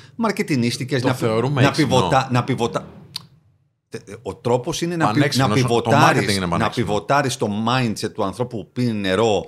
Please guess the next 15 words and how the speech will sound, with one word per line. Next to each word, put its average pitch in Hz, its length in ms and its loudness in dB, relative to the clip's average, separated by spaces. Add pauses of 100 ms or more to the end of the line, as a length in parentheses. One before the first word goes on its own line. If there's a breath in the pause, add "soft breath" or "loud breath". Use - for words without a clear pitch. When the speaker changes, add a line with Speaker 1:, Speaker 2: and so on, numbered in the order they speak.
(180 loud breath)
Speaker 1:
και 101 120 -4
θα 110 100 -4
ήθελε 120 180 -2
να 104 100 -6
πίνει 113 180 -6
κάτι 107 280 -4
άλλο 113 280 0
σε 156 120 -8
κάτι 160 180 -4
πιο 147 220 -4
fun, 92 240 -4 (140)
σε - 140 -12
Speaker 2:
Ναι, 113 60 -6
Speaker 1:
κάτι 127 160 -2
πιο 135 480 0